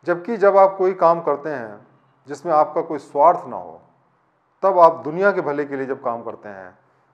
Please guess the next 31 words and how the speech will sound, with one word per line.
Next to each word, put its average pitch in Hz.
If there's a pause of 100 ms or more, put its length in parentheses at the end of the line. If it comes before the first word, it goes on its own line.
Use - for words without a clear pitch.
(300)
तो 185
आप 160
देखेंगे 147
कि -
दुनिया 180
खुश -
होती -
है - (840)
और 156
जब 151
दुनिया 220
आपसे 185
खुश 170
होती 139
है 117 (480)
तो 185 (120)
उसकी 202
खुशी 170
आपको 147 (140)
वापस 127
मिलती -
है, - (1040)
वो 208
आपको 160 (120)
इज्जत 139
देती -
है, - (1120)
आपकी 139
तारीफ़ 139
करती 110
है -